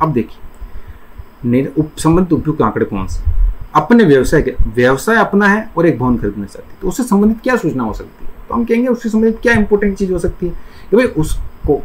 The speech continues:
व्यवसाय से संबंधित कोई चीज होनी चाहिए। जैसे पहला option, इसने बोला इसी प्रकार के व्यवसाय ने वर्ष दो हज़ार में एक लाख रुपए का भवन खरीदा। अब देखो, जो व्यवसाय दीप्ति खरीदना चाहती है उसी के संबंध में बोला है कि इसी प्रकार के व्यवसाय ने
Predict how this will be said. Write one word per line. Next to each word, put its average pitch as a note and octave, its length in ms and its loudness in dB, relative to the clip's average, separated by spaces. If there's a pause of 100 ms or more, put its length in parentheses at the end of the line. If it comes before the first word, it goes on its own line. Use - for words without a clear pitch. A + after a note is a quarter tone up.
(140)
व्यवसाय B2 380 4
से G3+ 80 -8
संबंधित G3+ 420 4
कोई G3+ 160 4
चीज - 180 2
होनी G2 180 -4
चाहिए। - 480 -12
जैसे D3+ 140 2
पहला E3 240 4
option, A2+ 280 0 (680)
इसने G#3+ 160 4
बोला A3 200 4 (160)
इसी C#4+ 260 2
प्रकार G3+ 440 2
के G3 160 4
व्यवसाय D3+ 580 0
ने F3 320 4
वर्ष E3+ 360 0
दो C#3 240 4
हज़ार D#3 280 2
में E3 160 4
एक C3+ 260 4
लाख C3 160 2
रुपए A2+ 180 0
का A#2+ 60 2
भवन A2 260 -2
खरीदा। G#2 320 -10
अब C#3 180 0
देखो, A#2+ 220 0 (1300)
जो G3+ 200 6
व्यवसाय F3+ 460 2
दीप्ति D3+ 640 -2
खरीदना D#3 340 2
चाहती E3 260 2
है F3+ 40 4
उसी E3 200 -2
के F3+ 80 2
संबंध D3 280 4
में C3 100 0
बोला G#2 200 -4
है - 140 -8 (180)
कि C3+ 140 -2 (280)
इसी E3 220 2
प्रकार F#3 320 2
के E3+ 80 0
व्यवसाय C3+ 480 2
ने C3 240 2